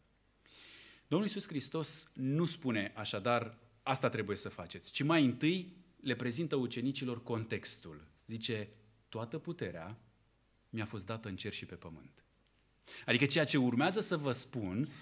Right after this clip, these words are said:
vă rog să primiți și să judecați în contextul acesta, că toată puterea mi-a fost dată în cer și pe pământ. Apoi vine mesajul central: „Duceți-vă și faceți ucenici din toate neamurile, botezându-i în numele Tatălui,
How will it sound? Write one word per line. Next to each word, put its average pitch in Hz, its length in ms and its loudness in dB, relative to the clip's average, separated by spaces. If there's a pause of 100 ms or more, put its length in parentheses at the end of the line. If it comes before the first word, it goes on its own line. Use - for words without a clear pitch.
vă 143 160 4
rog 196 160 4
să 180 160 4
primiți 147 480 4
și 180 100 4
să 151 180 4
judecați 127 640 4 (200)
în 170 180 6
contextul 170 560 4
acesta, 139 420 2
că 123 200 2 (260)
toată 180 460 6
puterea 127 880 0 (160)
mi-a 113 200 -6
fost 98 240 -12
dată 107 400 -8 (160)
în 104 160 -8
cer 110 360 -8 (500)
și - 220 -10
pe - 100 -10
pământ. 92 500 -6 (640)
Apoi 156 420 6 (180)
vine 170 260 6
mesajul 170 480 6
central: 123 600 4 (160)
„Duceți-vă 151 760 4
și 127 160 2
faceți 180 380 4
ucenici 147 380 2
din 127 200 4
toate 196 280 4
neamurile, 165 500 0
botezându-i 143 680 -2
în 143 60 0
numele 151 280 0
Tatălui, 120 840 0